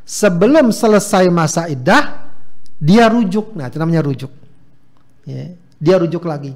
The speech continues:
Tanpa akad nikah baru dan tanpa mahar ba-, mahar baru. Jadi ya udah begitu aja rujuk, ya. Rujuk begitu saja. Ini yang tadi Allah katakan at-thalaqu marratan fa imsakum bima'rufin aw tasrihum bi ihsan. Dan dalil rujuk ini banyak ya dalam Al-Qur'an,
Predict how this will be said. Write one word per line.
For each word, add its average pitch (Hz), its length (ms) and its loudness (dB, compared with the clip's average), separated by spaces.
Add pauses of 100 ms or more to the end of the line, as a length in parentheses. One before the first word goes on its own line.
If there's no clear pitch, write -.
(360)
Tanpa 262 560 0
akad 233 240 -2
nikah 214 320 -2
baru 208 400 0
dan 160 320 -6
tanpa 165 320 -6
mahar 143 320 -8
ba-, 175 160 -10 (320)
mahar 131 320 -14
baru. 131 320 -16
Jadi 170 240 -8
ya 247 80 -2
udah 302 240 -2
begitu 220 240 -4
aja 240 240 -2
rujuk, 180 320 -6 (160)
ya. 170 240 -12 (400)
Rujuk 180 240 0
begitu 151 320 -8
saja. 127 240 -14
Ini 170 240 -4
yang 147 60 -8
tadi 170 100 -4
Allah 139 240 -4
katakan 135 400 -6
at-thalaqu 156 640 -6
marratan 135 800 -6
fa 170 160 -10
imsakum 170 560 -4
bima'rufin 139 720 -8
aw 135 160 -8
tasrihum 185 720 -6
bi 117 80 -8 (160)
ihsan. - 400 -18 (420)
Dan 151 240 -2
dalil 151 320 0
rujuk 160 160 -8
ini 233 80 -2
banyak 180 320 0
ya 147 160 -12
dalam 123 240 -12
Al-Qur'an, 175 560 -6